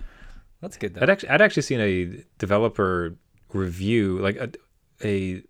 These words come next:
Speaker 2: he was building up this game, and he had discussed where he had actually put in, not necessarily, he didn't l-, had load times. He put in these huge hallways between areas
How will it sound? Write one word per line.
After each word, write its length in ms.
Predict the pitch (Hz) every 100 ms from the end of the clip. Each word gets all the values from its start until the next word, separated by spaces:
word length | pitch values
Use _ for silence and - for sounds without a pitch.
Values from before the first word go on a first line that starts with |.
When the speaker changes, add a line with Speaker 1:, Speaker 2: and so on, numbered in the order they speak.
| _
Speaker 2:
he 160 | - 156
was 80 | 151
building 300 | 131 131 120
up 80 | 113
this 140 | 95
game, 320 | 95 104 98 90
and 80 |
he 80 | 98
had 80 | 107
discussed 480 | 98 - 113 110 -
where 420 | 95 92 87 85 _ - _ _
he 120 | 143
had 100 | 143 -
actually 680 | 127 139 - 135 120 104 98 _ -
put 320 | - 135 127 -
in, 420 | 104 110 135 151 _ _ _ -
not 140 | 175
necessarily, 300 | 247 226 190
he 60 | 156
didn't 300 | 202 196 156
l-, 100 | 120
had 220 | 131 113
load 200 | 107 117
times. 200 | 107 101
He 60 | 131
put 220 | - 202
in 100 | 170
these 180 | 123 -
huge 500 | - - 151 139 120
hallways 640 | - 107 110 92 80 76
between 380 | - 95 107 98
areas 580 | 85 90 104 139 170